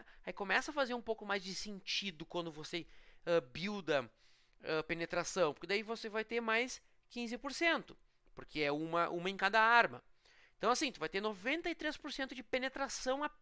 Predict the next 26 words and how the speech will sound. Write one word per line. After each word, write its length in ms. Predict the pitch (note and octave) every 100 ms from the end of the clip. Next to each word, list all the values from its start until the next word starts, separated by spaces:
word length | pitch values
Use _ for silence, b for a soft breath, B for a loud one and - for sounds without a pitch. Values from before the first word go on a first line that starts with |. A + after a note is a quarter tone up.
| -
piercing, 520 | B3+ C#4 A3 D#3+ A#2+
velho. 340 | A2+ A2 - - - - -
Outra 240 | G#3 -
coisa 260 | - B3 B3
que 80 | A#3+
é 20 |
muito 380 | G#3+ G3+ C4+ E4+
interessante 380 | C4+ B3+ B3+ A#3+
lembrar 460 | B3+ G#3+ G3 B2+ - b b b b b b
é 100 | -
quinze 400 | D3+ - A#3 D4+
por 120 | E4 B3
cento 160 | G#3+
de 80 | F#3+
chance 540 | - E3 D3 D#3 A#3+ - b b b
de 100 | F3
reduzir 560 | F#3 F#3+ D#3 F3 F3+ -
em 100 | F#3
quinze 400 | - B3+ C4+ C4
por 180 | G#3+
cento 420 | F#3 F#3 F#3+ G3+ B3 _ _ _ _ _ _ - - _ _ -
as 340 | - F3+ - - b b
resistências 1700 | - - F3+ A3 E4 F#4 D4 D#4 - - - B3+ C#4+ D#4 - D4+ D4
do 160 | D#4+ D4
alvo. 480 | G3+ F#3 C3+ - - _ _ _ _ _ _ _ _ _ _ _
Resistências. 1200 | - - - F3+ A#3 C#4 - G#3 D3 - - -